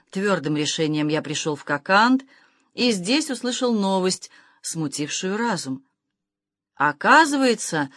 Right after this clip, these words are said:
в Коканде недавно воцарился новый хан, и этот город, бывший ранее цветущим садом для всех воров и мошенников, сделался теперь для них бесплодной пустыней.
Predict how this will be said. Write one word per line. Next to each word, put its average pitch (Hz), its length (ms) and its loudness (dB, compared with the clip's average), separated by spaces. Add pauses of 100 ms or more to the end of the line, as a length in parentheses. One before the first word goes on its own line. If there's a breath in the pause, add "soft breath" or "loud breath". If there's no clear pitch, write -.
(160 loud breath)
в - 100 -20
Коканде 277 600 4
недавно 247 440 2
воцарился 233 600 -2
новый 233 420 2
хан, 151 460 -4 (640)
и 170 120 2
этот 202 360 4
город, 226 500 2 (460 soft breath)
бывший 262 520 2
ранее 254 360 6
цветущим 214 580 -2
садом 202 540 0 (280 soft breath)
для 156 260 0
всех 247 440 0
воров 170 360 0
и 160 40 -8
мошенников, 170 800 0 (480)
сделался 294 680 0
теперь 277 300 -2
для 254 200 2
них 247 240 0 (200 soft breath)
бесплодной 151 640 -4
пустыней. 139 600 -10